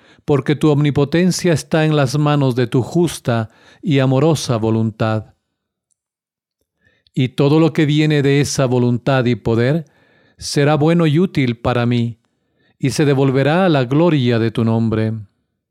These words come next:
Oh Dios, uno y trino, que eres infinitamente sabio como eres poderoso,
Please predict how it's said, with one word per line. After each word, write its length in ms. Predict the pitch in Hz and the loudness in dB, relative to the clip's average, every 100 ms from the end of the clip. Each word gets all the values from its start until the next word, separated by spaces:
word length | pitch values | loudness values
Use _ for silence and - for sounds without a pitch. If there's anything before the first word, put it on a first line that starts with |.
| _ _ _ _ _ _ _ _ _ - | _ _ _ _ _ _ _ _ _ -2
Oh 160 | 147 | 0
Dios, 640 | 123 113 110 107 - - _ _ _ _ _ _ - | 2 2 0 -2 -8 -18 _ _ _ _ _ _ -2
uno 320 | 151 170 170 | 0 2 2
y 80 | 165 | 0
trino, 640 | 143 165 160 131 110 113 _ _ _ | 0 0 2 0 -2 -6 _ _ _
que 240 | - 143 160 | -2 2 2
eres 240 | 185 151 | 2 2
infinitamente 880 | 165 143 165 160 160 147 147 143 143 | 0 0 0 0 0 0 0 -2 -2
sabio 720 | 127 - 156 143 135 120 113 | -4 -2 0 0 0 0 0
como 320 | - 131 127 135 | -2 0 0 0
eres 280 | 135 117 | 0 -2
poderoso, 920 | - 127 120 117 127 - 117 110 113 | -4 -2 0 0 0 -2 -4 -4 -6